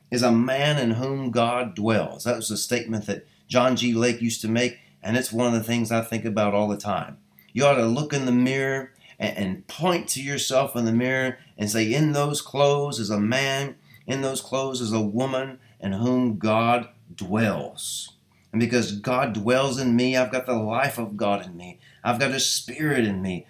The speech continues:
I've got his nature in me. I am his body. These are his hands, and these are his feet. This is the mouthpiece of Christ. And as we begin to think like that and talk like that,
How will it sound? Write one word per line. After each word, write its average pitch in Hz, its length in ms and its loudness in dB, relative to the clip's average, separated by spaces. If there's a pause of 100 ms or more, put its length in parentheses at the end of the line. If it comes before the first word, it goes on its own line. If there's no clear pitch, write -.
(140)
I've 117 140 -2
got 143 140 2
his 120 180 -2
nature 120 600 2
in 98 220 -2
me. 90 240 -4 (260)
I 151 260 4
am 113 120 4
his 135 260 2
body. 113 680 -4 (440)
These 151 320 2
are 135 140 0
his 147 300 0
hands, 117 580 0
and 95 140 -4
these 156 240 0
are 131 180 0
his 135 220 -2
feet. - 440 -2 (240)
This 160 240 2
is 151 220 0
the 113 140 4
mouthpiece 120 880 0
of 117 160 -4
Christ. 131 800 0 (500)
And 113 100 0
as 127 160 2
we 135 120 -2
begin 127 340 0
to 110 80 0
think - 480 -4
like 107 380 -2
that 104 280 2
and 104 160 -8
talk - 400 -2
like 113 320 -2
that, 95 300 -6